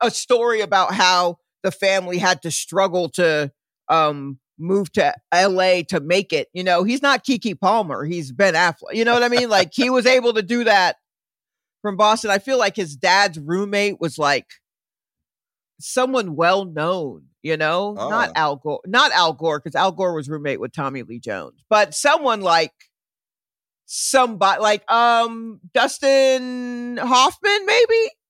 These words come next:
Speaker 2: Oh.
Speaker 1: Was his dad's college roommate? Some shit. Look, I may be just talking out the side of my ass. I, there are all these little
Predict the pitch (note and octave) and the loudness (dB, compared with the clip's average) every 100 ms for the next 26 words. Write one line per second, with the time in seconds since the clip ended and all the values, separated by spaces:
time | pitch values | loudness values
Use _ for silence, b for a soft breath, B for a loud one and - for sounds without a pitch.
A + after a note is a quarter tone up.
0 | _ _ _ _ C4+ D4 E4 F#4+ G4 C#4+ | _ _ _ _ -8 -2 0 2 0 0
1 | D4 D#4+ D4 - D4 D4+ D4 C#4+ D4 C#4 | 2 2 0 0 2 2 0 -2 0 -2
2 | - _ - A4+ G#4+ - C4 A3+ _ B3+ | -4 _ -4 -2 -2 -2 -2 -4 _ 2
3 | A#3 - A#3+ C#4 A#3+ G#3+ G3 G3 A3 G#3+ | 2 4 0 2 -2 -4 -8 -2 -2 0
4 | G3 F3 F#3+ F3 E3 D#3 C#3+ C#3 G3+ A3 | -4 -6 -2 -2 0 0 0 0 0 2
5 | G#3 A#3 A3 A#3+ B3 A#3+ B3 B3 A#3 | 2 4 4 4 4 0 0 0 0